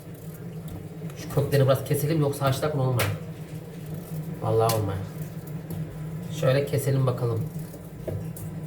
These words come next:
Evet arkadaşlar. Böyle kestik.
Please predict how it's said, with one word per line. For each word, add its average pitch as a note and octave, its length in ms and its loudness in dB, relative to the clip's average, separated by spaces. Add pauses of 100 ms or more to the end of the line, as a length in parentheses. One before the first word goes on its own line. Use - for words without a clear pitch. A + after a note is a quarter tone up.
(960)
Evet A#2+ 840 4
arkadaşlar. A2+ 460 2 (2000)
Böyle B2+ 200 2
kestik. C3 460 2